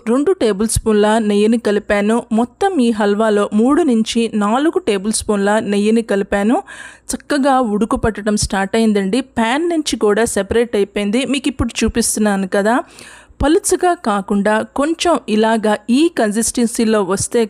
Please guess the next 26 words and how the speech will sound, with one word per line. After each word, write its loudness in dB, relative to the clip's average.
కనుక -2
ఈ 2
హల్వా 0
రెడీ 0
అయిపోయినట్టే. -2
ఇప్పుడు -2
ఇందులోకి 2
వేగించిన 2
జీడిపప్పు, 0
ఒక -2
హాఫ్ 0
టీ -2
స్పూన్ 0
సువాసన 0
కోసం -2
యాలకుల 0
పొడిని 2
యాడ్ 0
చేసి 0
మిక్స్ -2
చేసుకోవాలి. 0
జీడిపప్పు 0
యాడ్ 0
చేసిన 0
వెంటనే 0
ఫ్లేమ్ని 2